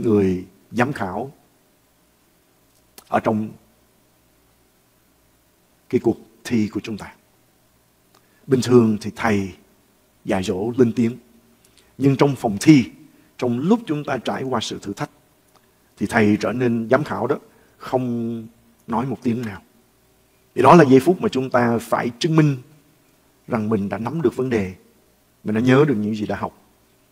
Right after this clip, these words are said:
Và kỳ thi cho thấy mức độ của chúng ta. Đức Chúa Trời, Ngài chọn yên lặng ở trong những giây phút mà chúng ta thấy rằng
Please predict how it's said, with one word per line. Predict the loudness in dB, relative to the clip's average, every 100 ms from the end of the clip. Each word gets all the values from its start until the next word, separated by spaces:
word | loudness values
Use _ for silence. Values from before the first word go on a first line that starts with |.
| -14
Và | -4
kỳ | -2
thi | 2 2 2
cho | 0
thấy | 2 2 2 0
mức | 0 0
độ | 0 -4 -8 -18 _
của | -10
chúng | -6 -6
ta. | -6 -8 -14 _ _ _ _ _ _
Đức | 0
Chúa | 6
Trời, | 8 8 6 0 -12 -20 -4
Ngài | 0
chọn | 2 4 2 2
yên | 4 4
lặng | 2 -2 -6
ở | 0
trong | 2 4 2
những | -2 4
giây | 4
phút | 4 -4 -8 _ _ _ _ _ _ -8
mà | -6
chúng | -4 0
ta | 2 2
thấy | 2 2 4
rằng | 2 -2 -4